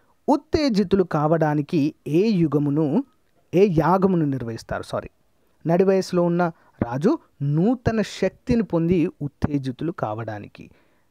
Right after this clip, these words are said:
మరి ఏ యాగమును నిర్వహిస్తారండి? ఆన్సర్ ఆప్షన్ సి అండి, వాజపేయ యాగాన్ని. మరి ఆనాడు ఉన్నటువంటి రాజులు దీన్ని చేసేవారు. నెక్స్ట్ వన్.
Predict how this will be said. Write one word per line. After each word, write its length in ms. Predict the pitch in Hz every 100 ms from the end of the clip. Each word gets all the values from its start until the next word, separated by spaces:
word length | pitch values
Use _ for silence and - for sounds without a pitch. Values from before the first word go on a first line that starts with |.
| _ 262
మరి 280 | 254 262 - _ _ -
ఏ 200 | 220 262
యాగమును 460 | 240 233 233 233
నిర్వహిస్తారండి? 1000 | 226 208 208 196 - 190 185 175 175 185 - _ _ -
ఆన్సర్ 300 | 117 131 143
ఆప్షన్ 340 | 131 - 127
సి 160 | 127 -
అండి, 280 | 120 185 311 _ _ _ -
వాజపేయ 1040 | 127 135 170 185 190 - 139 135 160 131 254 _ _ -
యాగాన్ని. 760 | 135 120 123 127 139 120 151 330 - _ _
మరి 260 | 220 220 214
ఆనాడు 420 | 202 202 196 190
ఉన్నటువంటి 540 | 190 180 175 - 170 170
రాజులు 720 | 123 123 156 170 156 117 277 - _
దీన్ని 420 | 131 131 160 190 220 _ _ -
చేసేవారు. 640 | 110 110 113 107 98 - - _ _ _ _ _ _ _ - _
నెక్స్ట్ 320 | 165 156 -
వన్. 80 | -